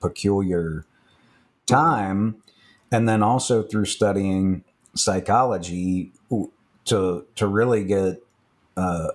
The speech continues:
a full understanding of the human condition when you're trying to talk with someone and help them understand why they're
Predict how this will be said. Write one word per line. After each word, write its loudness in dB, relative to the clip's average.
a -2
full 0
understanding 0
of -6
the -6
human 0
condition 0
when -2
you're -4
trying -2
to -4
talk -2
with -2
someone -2
and 0
help 0
them 0
understand 0
why 2
they're -2